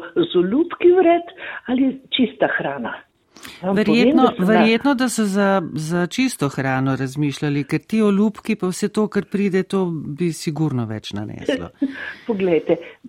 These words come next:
Speaker 1: jaz sem osebno prizadeta. Pri nas se ne vrže nič v naši družini.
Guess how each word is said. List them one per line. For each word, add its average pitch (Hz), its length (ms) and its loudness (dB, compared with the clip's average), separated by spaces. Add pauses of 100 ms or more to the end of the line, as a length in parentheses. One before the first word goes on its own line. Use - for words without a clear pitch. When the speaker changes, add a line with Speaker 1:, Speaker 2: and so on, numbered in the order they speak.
Speaker 1:
jaz 214 200 -2
sem 285 160 -2
osebno 269 540 0
prizadeta. 135 880 -4 (720)
Pri 185 200 -2
nas 196 360 0 (320)
se - 140 -4
ne 175 180 0
vrže 190 460 -2 (220)
nič 233 340 -2 (800)
v 165 40 -10
naši 151 360 -4
družini. 127 540 -8